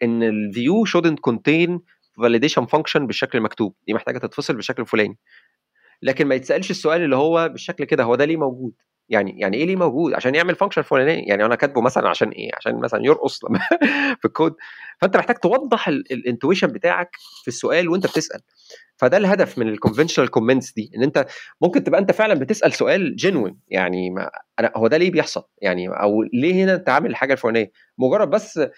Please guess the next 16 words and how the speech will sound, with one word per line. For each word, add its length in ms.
عشان 200
مثلًا 300
انت 140
مش 200
واضح 220
من 80
ال-، 400
ال-، 400
ال-، 640
آه، 500
انت 140
كاتب 240
مثلًا 240
اف 80
كونديشن 400
معقده، 560